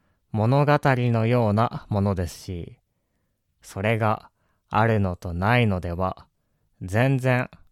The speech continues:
違いますからね。私たちにはゴールがあると思いますが、その途中も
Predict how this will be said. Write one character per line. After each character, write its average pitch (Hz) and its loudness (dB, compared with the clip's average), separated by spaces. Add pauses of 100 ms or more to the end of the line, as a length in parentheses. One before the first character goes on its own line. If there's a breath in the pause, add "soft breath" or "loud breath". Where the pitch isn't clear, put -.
(180)
違 117 2
い 139 2
ま 104 0
す - -18
か 90 -10
ら - -12
ね。 82 -14 (3750)
私 127 0
た 110 -2
ち 98 -6
に 90 -4
は 87 -8 (480)
ゴ 143 2
ー 135 2
ル 107 0
が 104 -2
あ 110 0
る 107 -2
と 131 2
思 101 2
い 90 -2
ま 90 -4
す - -14
が、 87 -10 (840)
そ - -8
の 123 0
途 110 -8
中 156 0
も 147 -2